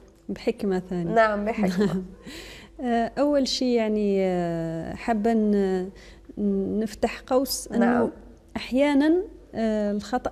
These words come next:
Speaker 1: يكون من المعلمين، مع احترامي لكل المعلمين.
Speaker 2: نعم.
Speaker 1: أنهم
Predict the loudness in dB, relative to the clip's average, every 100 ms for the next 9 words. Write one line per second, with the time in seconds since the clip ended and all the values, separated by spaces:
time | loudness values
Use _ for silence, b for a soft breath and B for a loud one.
0 | -6 -4 0 2 4 4 2 2 2 2
1 | 0 -2 -6 -4 -4 -2 2 4 6 4
2 | 2 2 4 2 2 2 2 4 4 2
3 | -2 B B B B 0 6 6 6 4